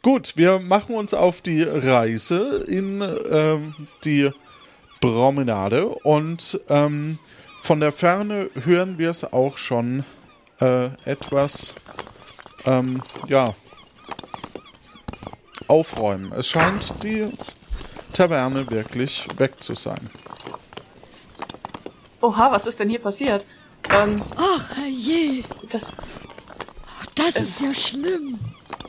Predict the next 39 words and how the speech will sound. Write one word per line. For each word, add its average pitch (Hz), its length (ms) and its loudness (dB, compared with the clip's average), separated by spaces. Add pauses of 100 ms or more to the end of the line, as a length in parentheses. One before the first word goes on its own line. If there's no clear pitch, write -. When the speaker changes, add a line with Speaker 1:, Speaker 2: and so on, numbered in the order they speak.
(1800)
Speaker 2:
ich - 300 -4
guck 294 200 2
mal, 233 200 6
ob 233 120 2
ich 226 120 -4
Sören 247 320 2
irgendwo 214 320 2
sehe, 214 240 4
weil 220 100 2
ich 214 60 -4
mir 220 120 0
ja 214 80 4
natürlich 214 240 -2
jetzt 202 180 -4
schon 220 180 0
Sorgen 208 300 2
mache. 220 320 -2 (200)
Speaker 1:
Ja. 220 260 2 (880)
Speaker 3:
Hallo? 240 460 2
Speaker 1:
Ja. 175 60 -2
Speaker 2:
Sören, 302 520 4 (640)
was 277 140 0
ist 311 120 -4
passiert? 277 320 2
Speaker 1:
Ja. 226 180 6 (680)
Oh, 226 160 4 (160)
gut, 233 200 -4
dass 202 200 0
ihr 196 80 0
da 190 240 0
seid, 143 360 -4
ne? 143 160 -4 (400)
Speaker 2:
Das - 120 -4
ist - 120 -2
ja 233 100 2
schrecklich. 185 600 -4 (640)
Speaker 1:
Ist - 180 0
alles 214 380 0
weg. 202 300 -6